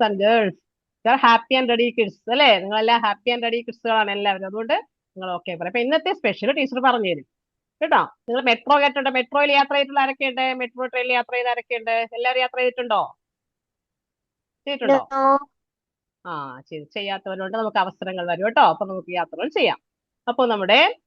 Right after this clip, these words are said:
Speaker 1: ആ, നമ്മുടെ പ്രൈം മിനിസ്റ്റർ ആയിരുന്ന ഇന്ദിരാഗാന്ധി, മാം, ഇന്ദിരാഗാന്ധി എന്ത് ചെയ്തു? ആദ്യമായിട്ട്, ആ, എന്താണ്, മെട്രോ, മെട്രോ സ്റ്റേഷൻ അല്ലെ, മെട്രോയുടെ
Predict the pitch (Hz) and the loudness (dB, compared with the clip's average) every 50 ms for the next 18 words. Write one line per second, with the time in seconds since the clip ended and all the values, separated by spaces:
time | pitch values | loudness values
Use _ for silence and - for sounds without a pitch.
0 | _ _ _ _ - 196 196 196 196 196 196 196 196 190 190 202 196 190 196 202 | _ _ _ _ -2 0 0 0 0 -2 -2 -2 -4 -2 -2 -2 -2 -2 -2 -4
1 | 202 196 - - 208 202 196 202 202 202 214 233 262 269 277 262 233 214 196 185 | -8 -6 -4 -2 -2 -2 -2 -2 -2 0 2 4 6 6 6 6 6 4 2 0
2 | 170 175 175 170 170 165 180 196 208 233 240 240 220 202 190 185 175 170 220 233 | -2 -6 -6 -6 -6 -8 -6 -4 0 2 2 2 2 0 -2 -4 -2 -2 -2 -2
3 | 220 202 208 202 196 202 190 180 180 190 202 254 262 226 185 170 160 156 156 - | -2 -2 -2 -2 -2 -2 0 0 0 0 0 0 -2 -2 -2 -6 -8 -10 -8 -4
4 | - 226 277 339 415 480 - _ _ _ _ _ - 190 185 185 185 185 185 202 | 0 2 2 2 2 -2 -6 _ _ _ _ _ -10 -6 -4 -4 -4 -4 -4 -4
5 | 196 196 196 190 180 175 165 _ _ _ _ _ _ - 202 208 202 _ - 254 | -2 -2 -2 -4 -4 -8 -12 _ _ _ _ _ _ -6 -6 -6 -6 _ 4 6
6 | 247 196 - - - _ _ _ _ _ - 202 202 202 - 247 269 269 269 - | 6 6 4 2 -6 _ _ _ _ _ -6 -6 -6 -2 0 0 0 0 0 0
7 | 240 214 202 - 208 190 202 202 196 196 202 - - 240 240 240 | 0 0 0 -2 -6 -6 -6 -4 -6 -6 -8 -6 -4 -2 -2 0